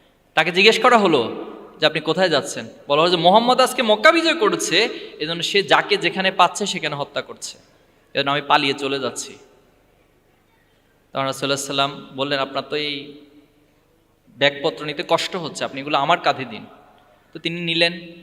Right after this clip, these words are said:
নেয়ার পরে বৃদ্ধ মহিলাকে তার গন্তব্যে পৌঁছে দিলেন। পৌঁছে দেওয়ার পরে বলতেছে যে, "আজকে তুমি আমাকে অনেক উপকার করছো, মোহাম্মদের হাত থেকে তুমি আমাকে বাঁচাইছো,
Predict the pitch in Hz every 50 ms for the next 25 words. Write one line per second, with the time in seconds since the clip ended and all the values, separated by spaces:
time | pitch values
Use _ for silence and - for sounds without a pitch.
0 | - - - 151 151 147 147 151 147 143 143 143 143 - - - - - - -
1 | - - _ _ 135 135 135 135 151 151 143 139 143 156 147 151 147 151 170 -
2 | - 139 123 120 120 143 143 139 131 143 143 139 131 135 - 135 127 - - 120
3 | 110 110 101 85 82 120 - _ _ _ _ _ _ _ _ _ _ _ - 165
4 | 165 170 180 175 175 170 160 - 170 165 170 156 170 185 196 214 - - 170 151
5 | 127 113 110 107 123 123 123 131 139 143 - - _ _ - 135 - - - 156
6 | - 156 156 165 165 156 156 160 156 175 196 247 302 320 262 294 262 269 233 233
7 | 214 - - 170 - - - 139 123 113 - 131 160 180 220 240 240 240 240 240
8 | 233 202 220 220 - - 214 214 214 214 208 208 196 196 196 190 202 202 165 220
9 | 214 226 214 202 208 202 147 117 104